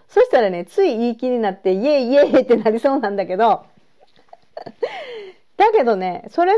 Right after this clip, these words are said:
がすごく本当に外向いてて、外の評価によって一喜一憂してることなんだなっていうことが、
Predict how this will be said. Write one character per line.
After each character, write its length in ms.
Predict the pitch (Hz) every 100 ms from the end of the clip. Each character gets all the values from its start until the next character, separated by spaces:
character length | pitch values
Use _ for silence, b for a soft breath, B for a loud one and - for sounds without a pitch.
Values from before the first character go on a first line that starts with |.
| 480 466
が 80 | 349
す 140 | 269
ご 180 | 302 311
く 480 | - 247 196 - - - -
本 180 | 254 269
当 80 | 302
に 80 | 311
外 260 | 220 214
向 160 | 214 226
い 80 | 233
て 140 | 254
て、 340 | 247 190 185 170
外 320 | - 214 254
の 120 | 214
評 260 | 220 311 247
価 140 | 185
に 100 | 175
よ 340 | 190 190 202 240
っ 40 |
て 180 | - 180
一 80 | 214
喜 200 | 220 202
一 160 | 202
憂 120 | 220 226
し 60 |
て 140 | 233 240
る 100 | 254
こ 140 | 254
と 120 | -
な 120 | -
ん 80 | -
だ 100 | -
な 320 | - 104 -
っ 40 | 151
て 160 | -
い 40 | 170
う 80 | 165
こ 140 | -
と 140 | 180 170
が、 300 | 196 185